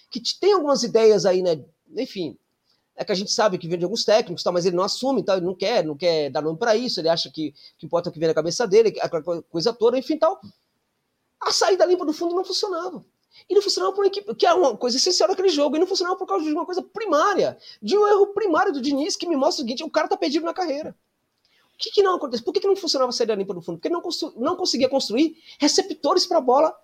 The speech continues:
lá no setor de ataque. Então, a, o cara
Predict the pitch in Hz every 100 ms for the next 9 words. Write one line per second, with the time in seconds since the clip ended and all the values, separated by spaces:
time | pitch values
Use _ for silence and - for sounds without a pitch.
0 | - 302 311 320 302 294 320 311 294 -
1 | - _ _ _ _ 320 302 381 415 -
2 | - - 302 277